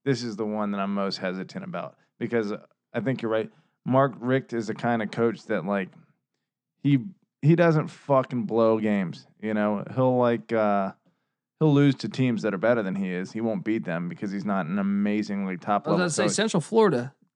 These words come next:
Speaker 2: did beat Georgia in a bowl game about six or seven years ago.
Speaker 1: Mm, I don't necessarily know that that means
Speaker 2: I
Speaker 1: that
Speaker 2: also recall Georgia, to,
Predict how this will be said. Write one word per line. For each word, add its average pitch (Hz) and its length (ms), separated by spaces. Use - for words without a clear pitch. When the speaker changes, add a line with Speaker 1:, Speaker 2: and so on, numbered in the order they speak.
Speaker 2:
did 185 340
beat 165 400
Georgia 139 520
in 139 80
a 123 40
bowl 127 240
game 117 300
about 123 320
six - 300
or 113 40
seven 104 280
years 110 180
ago. 101 320
Speaker 1:
Mm, 92 460
I 123 120
don't 135 140
necessarily 104 480
know 98 200
that 87 100
that 90 160
means 95 360
Speaker 2:
I 180 100
Speaker 1:
that 196 60
Speaker 2:
also 180 460
recall 143 440
Georgia, 147 640
to, - 100